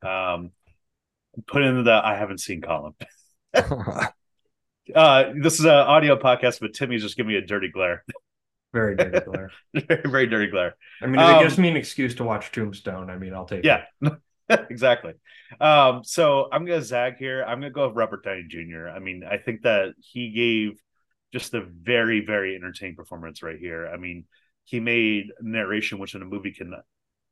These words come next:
Speaker 1: very often just be boring or just like, "Oh, fuck it, why do we have this?" into a very, like, witty and hilarious thing. And his whole entire chemistry of all three of the leads right here, him and Val Kilmer and Michelle Monaghan, just was incredible.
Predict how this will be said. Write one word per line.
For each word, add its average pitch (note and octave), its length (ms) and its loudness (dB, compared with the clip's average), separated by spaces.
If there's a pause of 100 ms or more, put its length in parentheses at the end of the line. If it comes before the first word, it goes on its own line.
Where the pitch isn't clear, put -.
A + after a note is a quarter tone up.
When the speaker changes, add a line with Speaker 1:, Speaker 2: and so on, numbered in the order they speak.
(240)
Speaker 1:
very G2+ 300 -4
often F#2 260 -4
just E2+ 140 -18
be F2 80 -12
boring E2 460 -8
or D#2 80 -12
just D#2 180 -18
like, D#2 140 -18
"Oh, - 160 -8
fuck - 260 -8
it, F2+ 60 -14
why E2+ 140 -6
do F2 60 -6
we F2 100 -10
have E2 180 -4
this?" E2 280 -10 (360)
into G2 300 -2
a F#2 160 2
very, F2+ 680 0 (100)
like, F2 240 -12 (380)
witty F#2+ 640 0
and E2+ 420 -6 (420)
hilarious F#2 480 2
thing. F#2 260 -2
And F2+ 180 -6
his F#2+ 540 -4
whole A#2+ 260 0
entire G#2+ 200 0
chemistry G#2 420 -4
of G2+ 100 -10 (420)
all D3 240 8
three C#3 220 4
of G#2+ 40 2
the G#2 80 -2
leads F2 260 -4
right E2+ 140 -6
here, F2+ 280 0
him G#2 220 -8
and F#2 120 -6
Val F2+ 200 4
Kilmer F#2 260 -4
and E2+ 80 -8
Michelle F2 260 -2
Monaghan, E2 560 -4
just E2 220 -8
was F2 320 -8
incredible. E2+ 640 -2